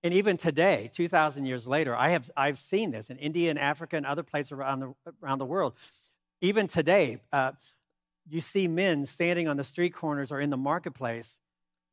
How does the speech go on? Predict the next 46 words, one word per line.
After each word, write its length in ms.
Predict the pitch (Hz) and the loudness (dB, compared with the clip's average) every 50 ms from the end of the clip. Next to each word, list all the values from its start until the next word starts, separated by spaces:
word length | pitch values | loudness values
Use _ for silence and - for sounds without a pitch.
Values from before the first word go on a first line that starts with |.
| _ _ _ | _ _ _
looking 360 | - 151 180 208 - 190 190 | 0 2 2 2 2 0 -2
for 140 | - - 165 | -2 0 0
daily 380 | 143 127 160 160 165 156 139 127 | 2 4 4 4 4 4 2 0
work. 460 | 117 127 156 156 120 - - - - - _ _ _ _ _ _ _ _ _ _ _ _ _ _ _ _ _ _ | 0 0 0 0 -2 -4 -8 -14 -20 -20 _ _ _ _ _ _ _ _ _ _ _ _ _ _ _ _ _ _
And 140 | - 165 165 | 0 2 4
if 80 | 170 165 | 4 6
they 120 | 196 180 | 4 4
get 180 | 151 190 202 - | 6 4 2 2
selected, 680 | - - 170 151 165 180 190 185 - 151 131 127 117 | 0 -2 2 4 6 6 4 4 0 -2 -2 -2 0
they're 160 | 135 147 143 | 0 0 0
loaded 340 | 135 135 156 165 180 180 165 | 2 2 2 2 2 2 2
on 180 | 165 147 139 135 | 2 2 2 0
flatbed 520 | - - 160 160 156 147 147 135 123 - | -2 0 0 0 2 0 0 -2 -2 -4
trucks 360 | - - 175 170 156 143 - | -4 0 0 2 2 0 -2
and, 160 | 143 131 127 120 - _ - | -6 -8 -8 -8 -12 _ -8
and, 240 | 139 135 135 131 127 _ - - _ | -6 -4 -4 -4 -6 _ -18 -14 _
and 120 | 143 135 135 | -10 -10 -6
shipped 280 | - - 185 175 - | -2 0 0 2 2
out 160 | 180 160 160 156 | 2 2 2 2
into 200 | 160 151 - 147 | -2 -4 -4 -4
the 120 | 135 135 | -6 -4
field 300 | - - 175 170 156 - | -4 -2 0 0 0 -2
to 100 | - 156 | -2 -4
work 300 | 135 131 165 170 175 - | -2 0 0 0 0 -4
for 120 | - 160 | -6 -4
that 200 | 135 147 - - | -2 -2 -2 0
day 400 | 120 147 160 160 135 120 120 135 - _ _ _ _ _ | 0 2 2 2 2 0 -2 -4 -8 _ _ _ _ _
so 120 | - - 170 | -6 -2 0
they 160 | 147 156 156 | 2 2 2
can 160 | - - 160 | 2 0 0
get 160 | 151 151 135 | 0 0 -2
paid 320 | - - 170 170 170 165 139 | -2 0 0 2 2 0 -2
for 140 | - 147 127 | -4 -4 -2
that 240 | 139 127 127 123 | -2 -2 -2 -2
day, 460 | 117 151 156 156 135 120 120 123 127 - - - - | -2 0 2 2 0 -2 -4 -6 -10 -12 -16 -20 -20
so 160 | - - 165 | -8 -4 -2
they 160 | 151 160 156 151 | 0 2 0 0
can 240 | - - 165 147 | 0 -2 -2 0
go 140 | 135 151 143 | 2 2 2
back 300 | 139 - 147 139 135 - - | 4 4 4 4 2 -2 -4
into 300 | 180 190 208 - 190 170 | -4 -4 -2 -2 -2 -2
the 80 | 156 143 | 0 2
marketplace 680 | 147 151 170 175 180 170 - 135 127 120 123 123 - - _ - - _ - | 2 2 2 0 -2 -6 -4 -2 0 0 0 -2 -6 -10 _ -20 -18 _ -6
and 100 | 165 151 | -4 -2
find 320 | - - 165 160 160 143 131 | 0 2 2 2 2 0 -4
food 520 | - - - 180 185 170 147 131 131 | -6 -6 -2 -2 0 0 0 -2 -4